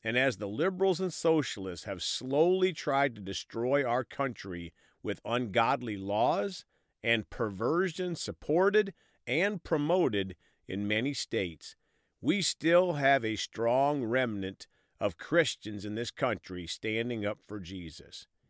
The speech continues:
And even though these are very dark times of sin and Sodom and Gomorrah-like perversion, it is not nearly as bad as it will be when Jesus takes the Christians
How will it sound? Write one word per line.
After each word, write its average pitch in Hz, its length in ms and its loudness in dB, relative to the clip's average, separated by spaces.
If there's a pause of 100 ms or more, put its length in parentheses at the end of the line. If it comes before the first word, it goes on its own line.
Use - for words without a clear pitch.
(360)
And 113 160 2
even 196 280 2
though 180 220 4
these 151 400 0
are 110 100 2
very 113 400 0
dark 123 400 2
times 127 460 -4
of 90 140 -10
sin 143 560 -2 (420)
and 101 240 0
Sodom 151 480 2
and 160 180 2
Gomorrah-like 131 840 4
perversion, 113 760 -2 (420)
it 117 160 2
is 101 160 -2
not 123 340 2
nearly 147 640 2
as 107 160 -2
bad 98 600 2 (320)
as 110 200 -2
it 123 140 -4
will 170 320 6
be 104 180 0
when 101 220 -2
Jesus 139 680 -2
takes - 480 0
the - 140 -6
Christians 104 800 -2